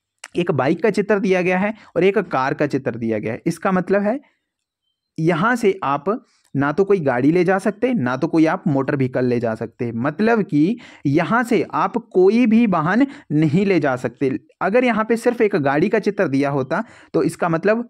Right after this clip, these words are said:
सभी गाड़ियों के लिए रास्ता क्या है, बैन है, लेकिन टू व्हीकल वहाँ से जा सकते हैं। लेकिन अगर यहाँ पे दोनों का चित्र दिया है, मतलब ना तो वहाँ से टू व्हीकल जा सकते हैं, ना तो फोर व्हीकल जा सकते हैं, इसका मतलब सभी मोटर वाहनों के लिए वहाँ से कोई भी रास्ता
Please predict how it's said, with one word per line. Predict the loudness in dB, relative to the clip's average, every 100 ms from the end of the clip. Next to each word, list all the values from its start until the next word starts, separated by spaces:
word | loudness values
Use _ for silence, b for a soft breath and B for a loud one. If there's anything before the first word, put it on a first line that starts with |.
| _
सभी | -4 0 2
गाड़ियों | 2 2 2 2
के | 2
लिए | 2
रास्ता | 2 0 -4 -4
क्या | -2
है, | -2
बैन | 0 0 2
है, | 0 -2 B B
लेकिन | 0 2
टू | 2 2
व्हीकल | 2 0 0
वहाँ | 0 -2
से | -2
जा | 0 0
सकते | -2 -4 0
हैं। | 0 0 B B B
लेकिन | 0 2 0 -2 -4
अगर | 0 0 0 b b
यहाँ | -2 -2 -2
पे | -2
दोनों | -2 0 2 2
का | 2
चित्र | 0 -2 0
दिया | 2 0
है, | 0
मतलब | -2 0 2 2
ना | 2
तो | 2 2
वहाँ | 2 -2
से | -2 -2
टू | -2 0 2
व्हीकल | 2 0 0
जा | 0
सकते | -2 -4 -2
हैं, | 0
ना | -2
तो | 0 -2 -2 B -6
फोर | 0 2
व्हीकल | 2 0 -4
जा | -4 -6
सकते | -8 -6
हैं, |
इसका | -4 -2
मतलब | -2 -2
सभी | -4 -2 0 2 2 2 B B B _
मोटर | -2 0 2
वाहनों | 0 0 0 0
के | 2
लिए | 2 2
वहाँ | 0 -2
से | -2
कोई | 0 0
भी | 0 0
रास्ता | -2 -4 -2 -2